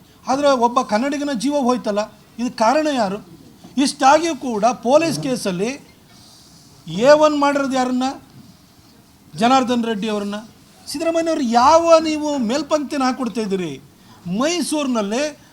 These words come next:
ಅಧಿಕಾರಿಗಳ ಹಿಂದೆ ನಿಮ್ಮ ಎದುರುಗಡೆನ ಅವಾಚ್ಯ ಶಬ್ದಗಳಿಂದ ನಿಂದಿಸೋಕ್ಕೆ ಈ ಮರಿಗೊಡೋಗೆ ಅವಕಾಶ ಮಾಡಿಕೊಟ್ರಿ. ರಶ್ಮಿ ಮಹೇಶ್ಗೆ ಅವರಿಗೆ ಚಪ್ಪಲಿ ಹೊಡೆಯೋಕ್ಕೆ ಅವಕಾಶ ಮಾಡಿಕೊಟ್ರಿ. ಎಂ ಕೆ ಗಣಪತಿ ಅಂತವರು ಅನುಮಾನಾಸ್ಪದವಾಗಿ ಸರ್ಕಾರದ ಹತ್ರ ಬೆರಳು ತೋರಿಸಿ ಸಾವನ್ನಪ್ಪೋಂಗೆ ಮಾಡಿದ್ರಿ.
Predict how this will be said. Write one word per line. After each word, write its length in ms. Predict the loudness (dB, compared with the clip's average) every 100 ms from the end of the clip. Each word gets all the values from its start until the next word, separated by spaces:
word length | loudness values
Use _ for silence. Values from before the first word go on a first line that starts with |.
| -4 -2
ಅಧಿಕಾರಿಗಳ 580 | -2 0 2 2 0
ಹಿಂದೆ 460 | 0 0 0 0 -2
ನಿಮ್ಮ 220 | -2 -2
ಎದುರುಗಡೆನ 460 | -2 -4 -2 -2 0
ಅವಾಚ್ಯ 380 | 0 -2 -4 -6
ಶಬ್ದಗಳಿಂದ 580 | -6 -4 -6 -4 -4 -2 -2 -4 -14 -4
ನಿಂದಿಸೋಕ್ಕೆ 520 | -2 -2 -2 -4 -4
ಈ 120 | -4
ಮರಿಗೊಡೋಗೆ 480 | -4 -4 -4 -2 0
ಅವಕಾಶ 340 | 0 0 -2
ಮಾಡಿಕೊಟ್ರಿ. 520 | -4 -6 -8 -10 -10 -8
ರಶ್ಮಿ 340 | -8 -6 -4
ಮಹೇಶ್ಗೆ 600 | -2 -2 -2 -6 -6 -8 -18 -14 0
ಅವರಿಗೆ 340 | 2 2 0
ಚಪ್ಪಲಿ 320 | -2 -2 -2 0
ಹೊಡೆಯೋಕ್ಕೆ 340 | 0 0 0
ಅವಕಾಶ 300 | -2 -2 -2
ಮಾಡಿಕೊಟ್ರಿ. 580 | -6 -6 -8 -10 -6 -4
ಎಂ 160 | -4
ಕೆ 140 | -4 -4
ಗಣಪತಿ 480 | -4 -4 -6 -6 -6
ಅಂತವರು 340 | -6 -4 -4 -6 -12 -8 -2
ಅನುಮಾನಾಸ್ಪದವಾಗಿ 1120 | 0 2 0 0 -4 -4 -4 -2 2 0 0
ಸರ್ಕಾರದ 440 | -4 -4 -2 -4 -4
ಹತ್ರ 180 | -4 -4
ಬೆರಳು 260 | -4 -4
ತೋರಿಸಿ 460 | -4 -6 -6 -8 -10 -20 -2
ಸಾವನ್ನಪ್ಪೋಂಗೆ 680 | 2 4 2 0 -2 -2
ಮಾಡಿದ್ರಿ. 600 | -4 -6 -6 -8 -10 -14